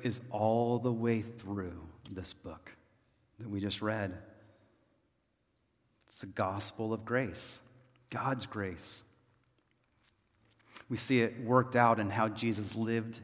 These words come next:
his life and how he died, how he was that perfect sacrifice, how he, he died to bring us back into a relationship.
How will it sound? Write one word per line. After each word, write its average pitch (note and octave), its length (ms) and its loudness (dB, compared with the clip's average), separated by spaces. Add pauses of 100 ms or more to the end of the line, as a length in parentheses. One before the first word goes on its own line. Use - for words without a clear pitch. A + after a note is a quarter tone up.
his A#2 260 -6
life G#2+ 600 -4
and G2+ 100 -8
how G#2+ 160 -6
he G#2+ 140 -4 (180)
died, G2+ 500 -8 (1300)
how A2 60 -14
he A2+ 140 -8
was G#2+ 160 -6
that F#2+ 220 -10
perfect A2 480 -4
sacrifice, G#2+ 720 -4
how A2 180 -4
he, G2 160 -4 (340)
he A#2 100 -4
died A#2 420 0
to A2 80 -6
bring A#2 300 2
us G#2 80 0
back A#2+ 460 0
into A#2 320 0
a A2 60 2
relationship. A2 840 0